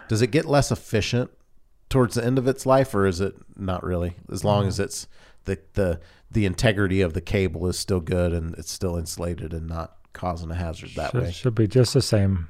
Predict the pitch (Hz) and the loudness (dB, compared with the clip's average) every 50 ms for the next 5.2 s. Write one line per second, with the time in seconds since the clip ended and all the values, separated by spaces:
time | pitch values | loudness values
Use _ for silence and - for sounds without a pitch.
0 | - - 151 123 - - - - - - - 127 123 135 139 143 - - - 131 | -8 -6 -6 -6 -6 -10 -16 -18 -14 -2 2 2 4 6 6 4 4 4 6 6
1 | 117 110 98 - 101 101 98 95 92 87 87 - - - - - - - - - | 6 6 6 4 2 0 2 0 0 -2 -4 -6 -8 -8 -8 -8 -10 -14 -16 -18
2 | - - - - 147 135 135 131 127 117 120 107 - - - - - 143 139 135 | -16 -6 0 4 6 8 8 6 4 2 0 -6 -10 -14 -16 -2 4 4 6 6
3 | 131 143 127 127 131 127 123 113 95 - - - - - - - 139 135 127 131 | 6 4 6 8 8 8 8 6 2 -2 -8 -18 -20 -18 -2 4 6 6 8 6
4 | 113 110 110 110 107 113 127 135 127 - 120 107 95 101 101 - - 107 104 104 | 6 4 4 4 6 6 6 6 4 4 2 2 4 2 -2 -2 0 2 2 4
5 | 104 98 101 101 | 2 2 -2 -4